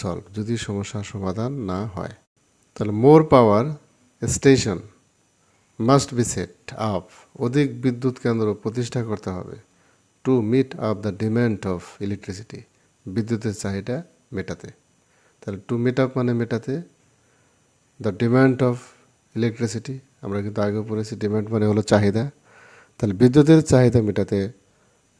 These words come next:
আমাদের অবশ্যই অধিক বিদ্যুৎ কেন্দ্র প্রতিষ্ঠা করতে হবে, তাহলে এই সমস্যা সমাধান হয়ে যাবে। তাহলে আমরা যদি প্রত্যেকটা প্যারাগ্রাফ এরকম ওয়ার্ড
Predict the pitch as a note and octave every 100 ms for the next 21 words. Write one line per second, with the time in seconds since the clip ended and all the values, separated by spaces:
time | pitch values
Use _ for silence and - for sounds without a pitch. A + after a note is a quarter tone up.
0 | - F#2+ F2+ F#2 F2 F#2+ - C3 C3+ C#3
1 | _ _ _ _ _ _ _ _ _ A2+
2 | A#2 C3 B2+ - _ _ _ - A2+ F#2+
3 | G#2 - G2+ F#2+ F#2 F#2+ F#2 G2 C3 D3+
4 | - G2+ F2+ F2+ G2 - G2 G#2 G#2 G#2
5 | G2+ - D#3 _ _ _ _ - - G#2
6 | F2+ E2+ F2 F2 - C3+ _ _ _ -
7 | _ _ G#2 F#2 F#2+ G#2+ G#2+ G#2+ A2 G#2
8 | C3 B2 B2 A#2+ A#2+ A#2+ A#2+ G#2+ G#2 G#2+
9 | G#2+ - A2 A2+